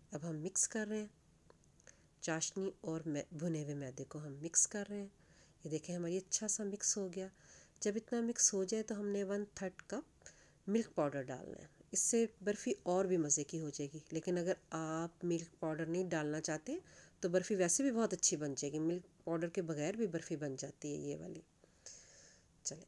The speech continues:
अच्छी तरह मिक्स कर लेते हैं। चंद कतरे हमने केवड़ा एसेंस के डाले हैं। देखें, इस फॉर्म में जब हमारी आ जाए बर्फ़ी तो बस हमारी बर्फ़ी तैयार है। जिस हमने,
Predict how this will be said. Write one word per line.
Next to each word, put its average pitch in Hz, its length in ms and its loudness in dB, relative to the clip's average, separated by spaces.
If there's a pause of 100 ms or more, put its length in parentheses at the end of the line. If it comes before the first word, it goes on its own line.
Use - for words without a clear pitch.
अच्छी - 180 -2
तरह 170 220 -2
मिक्स 160 340 2
कर 202 160 -2
लेते 202 320 -2
हैं। 277 100 -8 (1300)
चंद 214 200 2
कतरे 202 280 -2
हमने 190 420 0 (300)
केवड़ा 156 320 0
एसेंस 170 360 4
के 220 120 -4
डाले 208 280 -2
हैं। 285 100 -6 (760)
देखें, - 280 -8 (100)
इस - 180 4
फॉर्म 220 220 -2
में 220 100 2
जब 208 200 -2
हमारी 202 340 -2 (100)
आ 156 140 -2
जाए 185 200 0
बर्फ़ी 143 440 -12 (520)
तो 147 80 -10
बस 160 200 4
हमारी 147 260 -4
बर्फ़ी 156 320 -8
तैयार 143 340 -4
है। 254 280 -10
जिस 202 200 4
हमने, 202 220 0